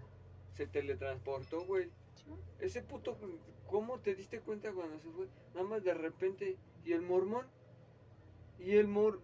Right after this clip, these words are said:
Speaker 1: no mames?
Speaker 2: Y nadie
Speaker 1: No
Speaker 2: supo,
Speaker 1: mames.
Speaker 2: nadie sabe, ni, no, hasta la fecha yo creo nadie supo qué
Speaker 1: No
Speaker 2: verga.
Speaker 1: sabemos qué verga, yo creo que ya les pusieron cámaras para ver qué pedo, güey, porque
Speaker 2: Sí.
Speaker 1: no mames, güey.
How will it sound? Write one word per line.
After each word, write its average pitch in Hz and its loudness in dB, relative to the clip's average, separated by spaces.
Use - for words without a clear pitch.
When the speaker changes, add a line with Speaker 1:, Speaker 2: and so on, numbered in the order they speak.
Speaker 1:
no 220 -4
mames? 247 -2
Speaker 2:
Y 262 -2
nadie 302 6
Speaker 1:
No - -12
Speaker 2:
supo, 359 8
Speaker 1:
mames. 330 10
Speaker 2:
nadie 403 12
sabe, 403 12
ni, 339 2
no, 330 4
hasta 285 12
la 320 12
fecha 381 4
yo 392 4
creo 403 0
nadie 392 4
supo 370 2
qué 427 2
Speaker 1:
No 508 8
Speaker 2:
verga. 349 4
Speaker 1:
sabemos 254 0
qué 233 -8
verga, 262 -2
yo 233 -4
creo 233 -8
que 214 4
ya 220 6
les 302 -2
pusieron 185 2
cámaras 185 0
para 135 2
ver 160 -2
qué 180 -2
pedo, 196 -4
güey, 180 2
porque 139 -6
Speaker 2:
Sí. - -4
Speaker 1:
no 160 -6
mames, 190 2
güey. 160 0